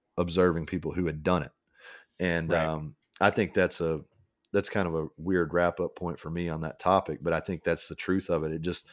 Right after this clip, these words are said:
Speaker 1: you have to learn from experience, but you can't fake your own experience. You
Speaker 2: Right.
Speaker 1: know?
Speaker 2: Exactly. My wrap up point will be this to tie back to funny broadcasters.
Speaker 1: Perfect.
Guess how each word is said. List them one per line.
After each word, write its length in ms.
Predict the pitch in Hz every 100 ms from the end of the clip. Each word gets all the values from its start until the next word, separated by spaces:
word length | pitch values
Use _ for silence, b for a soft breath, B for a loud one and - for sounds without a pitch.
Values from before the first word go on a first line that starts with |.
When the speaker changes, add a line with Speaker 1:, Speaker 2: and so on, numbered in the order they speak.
| b b b _ _ _
Speaker 1:
you 140 | 92
have 200 | 90 123
to 100 | 123
learn 320 | 92 87 92 92
from 180 | 92
experience, 720 | 87 - 87 92 127 - - - _ _ _ -
but 180 | 90
you 80 | 92
can't 340 | - 117 107 -
fake 360 | - 98 -
your 160 | 82 78
own 160 | 92
experience. 720 | 78 - - 55 50 _ - - _ _ _ _ _ -
You 100 | 85
Speaker 2:
Right. 100 | 73
Speaker 1:
know? 40 | - - _ _ _ _ _ -
Speaker 2:
Exactly. 480 | 90 80 78 - 78 - - -
My 180 | 104 120
wrap 260 | 127 120
up 180 | 107 98
point 280 | - 98 101
will 120 | 95
be 180 | 90 90
this 300 | 82 90 -
to 120 | 98
tie 220 | 87 95 85
back 260 | 87 85
to 60 | 87
funny 280 | - 87 85
broadcasters. 540 | 85 80 78 76 76
Speaker 1:
Perfect. 420 | 107 127 82 -